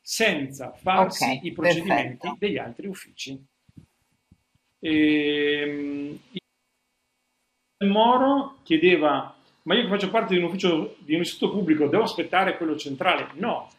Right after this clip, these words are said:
Speaker 1: il manuale di gestione è del soggetto produttore, di quella che dal duemila si chiama area, dal novantotto anzi,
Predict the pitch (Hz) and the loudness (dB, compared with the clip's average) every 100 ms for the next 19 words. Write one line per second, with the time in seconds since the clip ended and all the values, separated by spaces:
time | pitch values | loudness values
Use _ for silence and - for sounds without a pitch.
0 | _ _ 170 165 196 262 196 156 208 - | _ _ -6 0 2 2 2 0 -4 -2
1 | 302 277 - - 208 165 160 - 156 135 | 0 2 -2 -4 -2 0 -2 -2 -6 -4
2 | 240 202 156 151 131 - 208 135 - _ | -4 -6 -4 -4 -4 0 0 2 -4 _
3 | _ _ _ 170 269 196 147 135 131 180 | _ _ _ -6 2 4 4 0 0 2
4 | 160 147 - - 135 156 156 156 226 196 | 2 0 -8 -18 -2 0 0 -2 -2 0
5 | 220 247 - 190 170 147 147 - - 226 | 0 -2 -4 -4 -2 -2 -6 -8 -4 -2
6 | 240 254 254 240 - 151 151 151 156 143 | -2 -4 -6 -6 -10 -2 0 0 0 0
7 | 214 180 131 123 - - | 0 -2 -4 -10 -12 -14